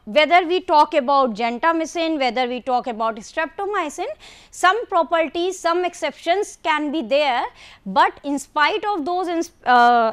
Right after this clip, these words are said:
exceptions, the general properties of all the aminoglycosides are, they are highly water soluble,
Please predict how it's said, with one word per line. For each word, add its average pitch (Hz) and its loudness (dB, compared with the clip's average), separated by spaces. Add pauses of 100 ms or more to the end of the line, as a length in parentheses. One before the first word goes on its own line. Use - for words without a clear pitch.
exceptions, 370 -6 (320)
the 247 -4
general 330 -2
properties 320 -4
of 339 -4
all 320 0
the 403 -2
aminoglycosides 311 -4
are, 294 -2 (100)
they 233 -6
are 254 2
highly 233 -6
water 269 -6
soluble, 302 -4